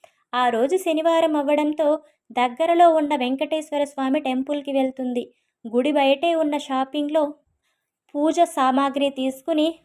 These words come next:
కాళ్ళు కడుక్కొని లోపలికి వెళ్తుంది. తరువాత గుడి చుట్టూ ఐదు ప్రదక్షిణలు చేసి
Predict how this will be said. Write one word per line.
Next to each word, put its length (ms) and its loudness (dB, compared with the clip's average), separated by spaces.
కాళ్ళు 280 2
కడుక్కొని 540 0
లోపలికి 500 0
వెళ్తుంది. 540 -4
తరువాత 500 2
గుడి 240 0
చుట్టూ 440 -4
ఐదు 280 2
ప్రదక్షిణలు 580 -4
చేసి 560 -4